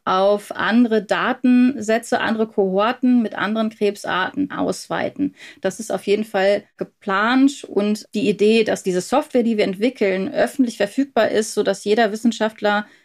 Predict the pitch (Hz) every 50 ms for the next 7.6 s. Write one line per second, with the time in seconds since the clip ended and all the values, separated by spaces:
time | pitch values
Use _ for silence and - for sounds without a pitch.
0 | _ _ - 214 202 214 208 202 214 247 - - - 233 214 220 - 185 185 185
1 | 185 190 208 220 226 - _ _ _ _ _ _ - - 202 208 208 214 - -
2 | - - 196 202 202 - 208 196 185 190 190 208 226 220 - 226 214 214 - 208
3 | 202 196 190 185 196 190 180 - 202 226 240 240 240 240 - - 226 214 214 -
4 | - - - - - _ - _ _ _ _ - - - - - 208 214 - 208
5 | - - 214 196 196 - - 202 202 208 220 208 208 208 - 214 208 202 202 _
6 | - _ _ _ - 190 185 - - 190 190 180 156 - - - 214 202 185 -
7 | - - - - - - - - 170 175 175 180